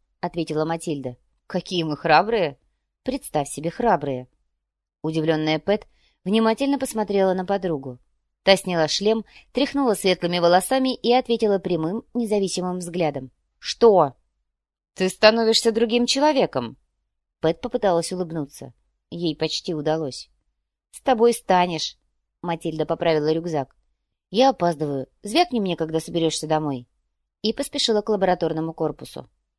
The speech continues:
Чудеса? Но обдумать произошедшее с Матильдой изменения девушке не дали. Рядом с Плуто припарковался желтенький, в тон опавшим листьям, спортивный мобиль, из которого высыпали три веселые девчонки. "Пэт, привет!"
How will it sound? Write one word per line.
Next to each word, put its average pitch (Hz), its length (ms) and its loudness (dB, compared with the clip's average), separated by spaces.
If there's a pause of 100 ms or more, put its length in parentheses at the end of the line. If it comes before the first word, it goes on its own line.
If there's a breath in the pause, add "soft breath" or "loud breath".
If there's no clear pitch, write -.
(140)
Чудеса? 175 720 -2 (1000)
Но 247 160 6
обдумать 269 400 0
произошедшее 226 640 2
с - 80 -6
Матильдой 180 460 -2
изменения 156 760 -4
девушке 208 420 -2
не 233 120 -2
дали. 135 360 -2 (640)
Рядом 175 280 4
с - 100 -8
Плуто 220 320 -2
припарковался 170 760 2
желтенький, 175 640 -4
в - 100 -20
тон 170 160 0
опавшим 165 400 -2
листьям, 180 320 -6
спортивный 180 480 -4
мобиль, 185 420 -6 (360)
из - 120 -4
которого 170 380 4
высыпали 170 480 -2
три 185 240 0
веселые 165 400 0
девчонки. 147 600 -6 (540)
"Пэт, 285 220 2
привет!" 185 400 2